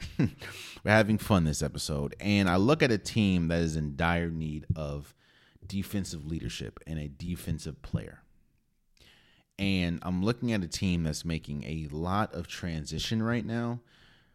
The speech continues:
but still has a solid, solid, I, I guess you can say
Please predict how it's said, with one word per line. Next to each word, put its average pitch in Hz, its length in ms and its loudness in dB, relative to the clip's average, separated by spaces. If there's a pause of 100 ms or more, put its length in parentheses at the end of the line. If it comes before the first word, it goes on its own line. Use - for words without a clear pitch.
(200)
but - 160 -6
still 104 440 4
has 87 480 0
a 78 120 -6
solid, 85 800 -2
solid, 82 720 0 (320)
I, - 100 -12 (120)
I 92 100 0
guess 87 320 -2
you 85 60 -6
can 85 160 -4
say 76 320 -2